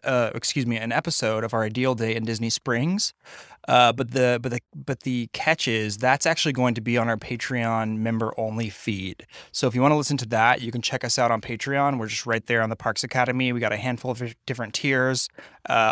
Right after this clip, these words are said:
all of them are gonna get you access to that, uh, special episode.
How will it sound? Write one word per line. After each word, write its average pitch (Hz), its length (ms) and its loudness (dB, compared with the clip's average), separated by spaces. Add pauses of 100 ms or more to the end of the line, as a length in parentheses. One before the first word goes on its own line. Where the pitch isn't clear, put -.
all 131 200 6
of 120 100 -2
them 123 160 4
are 117 60 4
gonna 117 120 -2
get 110 220 -4
you 120 80 2
access 107 320 0
to - 100 -4
that, 113 300 2
uh, 104 180 -2
special 123 380 -2
episode. 175 480 0